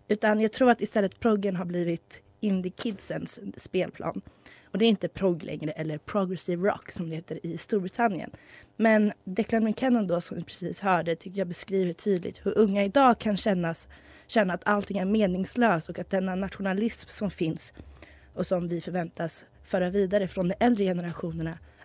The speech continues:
är som bortblåst. Hur kan man vara stolt över ett land som säljer bomber till andra länder och sedan skryter om hur bra man är? Oavsett vad vi som individer vill och påverka är det tydligt att vi är små och att saker att vi gör i vår värld,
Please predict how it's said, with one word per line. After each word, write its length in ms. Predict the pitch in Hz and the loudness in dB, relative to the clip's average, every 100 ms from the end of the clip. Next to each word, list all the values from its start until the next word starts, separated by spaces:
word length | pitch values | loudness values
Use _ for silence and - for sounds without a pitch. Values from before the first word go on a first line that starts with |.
| - | -2
är 120 | 185 | 0
som 240 | - 185 | 0 0
bortblåst. 680 | 214 - - - 254 - - | 0 0 -4 0 0 0 -4
Hur 60 | 190 | -4
kan 140 | 202 | 0
man 100 | 202 | 0
vara 60 | 190 | -2
stolt 400 | - 214 214 - | -4 -4 -4 -2
över 140 | 202 196 | -2 -2
ett 120 | - | -2
land 360 | 165 160 160 | -2 -2 -4
som 420 | - 170 160 165 196 | -4 -4 -4 -6 -4
säljer 320 | 196 185 175 | -2 0 0
bomber 440 | 214 208 185 156 | 0 2 0 -2
till 100 | - | -4
andra 300 | 190 185 185 | -2 0 2
länder 400 | 220 165 160 151 - _ - | 2 0 -2 -6 -8 _ -20
och 200 | - - | -18 -2
sedan 240 | 208 180 | 0 0
skryter 460 | 175 - 214 202 - | -4 -2 0 0 -2
om 140 | 151 156 - | -6 -8 -8
hur 140 | - 156 | -4 2
bra 260 | 190 240 | 4 4
man 160 | 180 139 | 4 -2
är? 120 | - - - - - - _ _ _ _ - - - - - - - - - | -10 -18 -20 -20 -20 -20 _ _ _ _ -20 -20 -20 -20 -20 -20 -20 -20 4
Oavsett 400 | 214 202 233 202 | 6 6 4 2
vad 100 | 214 | 2
vi 100 | 196 | 2
som 200 | - 202 | 0 -2
individer 540 | 190 196 208 226 180 | -2 0 2 0 0
vill 360 | 180 214 175 190 | -2 -2 -2 -4
och 180 | 190 - | -6 -2
påverka 800 | 202 175 190 202 202 196 180 185 | -2 0 -2 -4 -6 -6 -6 -4
är 80 | 175 | -2
det 80 | 185 | -4
tydligt 380 | - 190 175 | -2 -4 -2
att 100 | 175 | -6
vi 80 | 175 | -4
är 100 | 175 | -4
små 560 | 175 - 254 240 170 - | 0 2 6 6 4 -2
och 160 | 175 196 | -4 -6
att 100 | - | -4
saker 340 | 214 190 180 | -2 -2 -4
att 80 | 175 | -2
vi 220 | 220 226 | 0 2
gör 160 | 180 160 | 2 0
i 80 | |
vår 280 | 165 180 170 | 0 0 0
värld, 380 | 180 180 165 180 | 0 -2 -4 -6